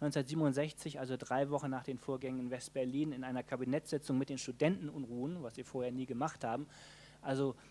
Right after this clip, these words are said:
man sieht ganz klar, dass dieser Scharbesuch und der zweite Juni ein Zäsur, eine Zäsur in der Entwicklung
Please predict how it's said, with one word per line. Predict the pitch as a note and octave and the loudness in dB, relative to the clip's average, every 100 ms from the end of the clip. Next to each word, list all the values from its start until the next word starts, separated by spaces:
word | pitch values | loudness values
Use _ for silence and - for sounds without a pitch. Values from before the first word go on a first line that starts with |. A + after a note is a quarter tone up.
| - | -2
man | C3 C#3 | 2 4
sieht | D3+ F#3 | 2 2
ganz | D3 C#3 | 0 -2
klar, | - C#3+ C#3 F3 | 0 4 6 6
dass | D3 - | 2 0
dieser | C#3 C#3 B2+ | -4 -2 -2
Scharbesuch | - D3 F3 D#3 D#3 | 2 4 6 4 2
und | C3 | -2
der | B2 | -4
zweite | C#3+ C3+ | -4 -4
Juni | B2 C#3 D#3+ | -2 0 0
ein | C3 C3 | -2 -4
Zäsur, | - C3+ A#2+ C3+ D3+ | -2 -2 0 0 0
eine | C#3 C3 | 0 0
Zäsur | - B2 D3 D#3 | 0 2 4 6
in | |
der | C3+ | 4
Entwicklung | B2 C#3+ - D3 C#3 | 4 2 0 2 2